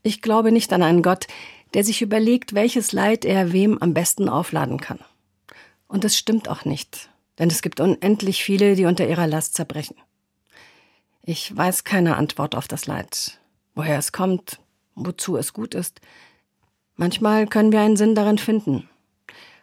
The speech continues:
Aber oft genug müssen wir mit der Sinnlosigkeit klarkommen. Nur, seltsamerweise fühle ich mich Gott ausgerechnet dort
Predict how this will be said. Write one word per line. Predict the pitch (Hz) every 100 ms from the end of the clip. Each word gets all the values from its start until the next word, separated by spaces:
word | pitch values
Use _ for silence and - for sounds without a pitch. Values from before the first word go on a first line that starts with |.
| _
Aber | - 202 208
oft | 151 - -
genug | 240 247 254 -
müssen | 220 226 208
wir | 202
mit | 202
der | 185 175
Sinnlosigkeit | 190 196 190 - - 180
klarkommen. | - - 156 - - - _ _ _ _ _ _
Nur, | - 196 190 - _ _ _ _ _ _ _ _
seltsamerweise | - 156 185 190 190 190 185 196 202 220
fühle | 208 220 208
ich | -
mich | 196 -
Gott | 196 -
ausgerechnet | - 208 - 196 190 190 -
dort | 180 202 226 - - -